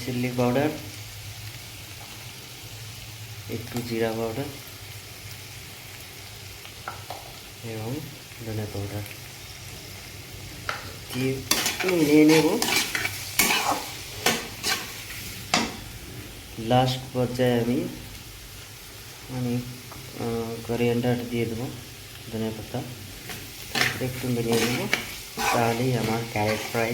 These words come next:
রেসিপিটি রেডি। তো ভিডিওটি ভালো লাগলে অবশ্যই লাইক, কমেন্ট, শেয়ার করুন বন্ধুরা, এবং Facebook এবং YouTube চ্যানেল যারা YouTube-এ রয়েছেন তারা YouTube-এ সাবস্ক্রাইব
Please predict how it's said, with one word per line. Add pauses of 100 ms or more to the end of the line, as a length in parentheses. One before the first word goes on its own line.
রেসিপিটি (800)
রেডি। (1600)
তো (260)
ভিডিওটি (140)
ভালো (100)
লাগলে (200)
অবশ্যই (100)
লাইক, (100)
কমেন্ট,
শেয়ার
করুন
বন্ধুরা, (100)
এবং (420)
Facebook
এবং (120)
YouTube
চ্যানেল (1300)
যারা
YouTube-এ (180)
রয়েছেন (180)
তারা (120)
YouTube-এ (160)
সাবস্ক্রাইব